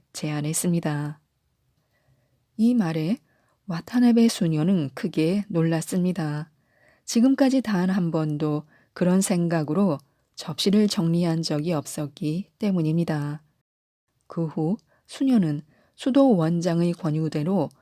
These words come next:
접시를 사용하는 사람들을 위해 기도하면서 접시를 닦았습니다. "이 사람이 오늘도 건강하게 지내게 해주소서.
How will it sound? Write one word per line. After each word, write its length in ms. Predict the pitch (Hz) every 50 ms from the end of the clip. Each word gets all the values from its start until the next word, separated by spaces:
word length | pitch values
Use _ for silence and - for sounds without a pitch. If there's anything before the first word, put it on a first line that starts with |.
| _ _ _ _ _ _
접시를 520 | - - - 185 - - - 233 262 262 262
사용하는 520 | - 285 240 233 226 220 220 208 208 202 208
사람들을 720 | - 233 180 175 170 170 170 175 165 165 165 160 156 156
위해 320 | 156 151 156 147 156 196 240 _ _ _ _ _
기도하면서 1040 | - - 160 147 170 180 - 202 165 156 151 151 147 147 - - 175 185 180 151 139 - _ _ _
접시를 680 | - - 156 147 - - - - 160 170 190 175 151 156 -
닦았습니다. 960 | - - 151 - - 151 - - - 185 170 170 165 160 147 147 147 147 - _ _ _ _ _ _ _ _ _ _ _ _ _ _ _ _ _ _ _ _ -
"이 80 | 190 190
사람이 400 | - 247 247 247 247 240 247 233
오늘도 600 | 185 170 165 170 165 160 156 156 151 156 190 226 _ _ _ _ _ -
건강하게 920 | - - 160 165 165 165 180 175 170 170 175 147 139 165 156 156 170 165
지내게 640 | - - 180 151 151 151 147 - - 156 160 202 - _ _ _ _ _ -
해주소서. 800 | 269 240 - 247 226 - 202 165 - - 147 143 147 147 151